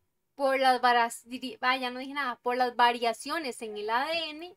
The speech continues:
los animales no podrán donar órganos a los seres humanos.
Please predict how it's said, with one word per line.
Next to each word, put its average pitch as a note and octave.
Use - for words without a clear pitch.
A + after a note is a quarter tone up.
los A#3+
animales A3
no B3+
podrán C#4+
donar A#3
órganos D4+
a B3+
los G#3+
seres A3+
humanos. G#3+